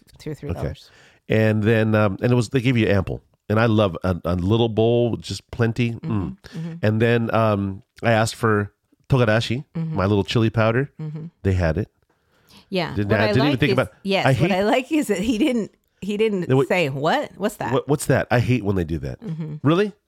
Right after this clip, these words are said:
Speaker 2: Really?
Speaker 1: <laughs>
Speaker 2: No. No, you're in a sushi bar. You have it. That's it. It's
Speaker 1: And
Speaker 2: part
Speaker 1: if
Speaker 2: of
Speaker 1: you don't have it, then this is not a good sushi bar.
Speaker 2: Well, it, it, maybe it's a, maybe you serve nice fish. Maybe, maybe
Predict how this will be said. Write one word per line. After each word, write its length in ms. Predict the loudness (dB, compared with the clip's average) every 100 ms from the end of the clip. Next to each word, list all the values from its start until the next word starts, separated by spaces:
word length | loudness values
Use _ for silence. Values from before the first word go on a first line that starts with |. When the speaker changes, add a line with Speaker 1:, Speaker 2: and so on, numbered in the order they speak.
| _ _ _ _ _ 0
Speaker 2:
Really? 300 | 2 2 -4 _ _ _ -8
Speaker 1:
<laughs> 200 | -6 -4
Speaker 2:
No. 320 | 0 2 0 -4 _ -16 -2
No, 80 | 0
you're 180 | 2 0
in 60 |
a 40 | 0
sushi 300 | 0 0 -2
bar. 180 | -4 -8 -20 -20 -20 -20 -4
You 160 | 2
have 200 | 4 2 -2
it. 80 | -8 _ _ _ _
That's 120 | -2
it. 220 | 0 -2 -12
It's 100 | -10 -4
Speaker 1:
And 100 | -2
Speaker 2:
part 100 | 0
Speaker 1:
if 20 |
Speaker 2:
of 60 | 0
Speaker 1:
you 40 |
don't 200 | 0 0
have 180 | -2 -4
it, 160 | -6 -8
then 140 | -10
this 180 | -10 -12
is 200 | -14 -8
not 200 | -6 -6
a 40 | -8
good 180 | -14
sushi 320 | -8 -8 -8 -14
bar. 240 | -16 -18 _ 0
Speaker 2:
Well, 200 | 2 4
it, 200 | 2 2
it, 180 | 0 2
maybe 180 | 2 2
it's 140 | 0
a, 60 | -2 0
maybe 200 | 0 2
you 140 | 0
serve 320 | 0 0 2
nice 300 | 2 2 0
fish. 360 | 0 0 0 -2
Maybe, 460 | -2 0 -2 -4 -8 -20 _ _ -6
maybe 340 | 0 2 2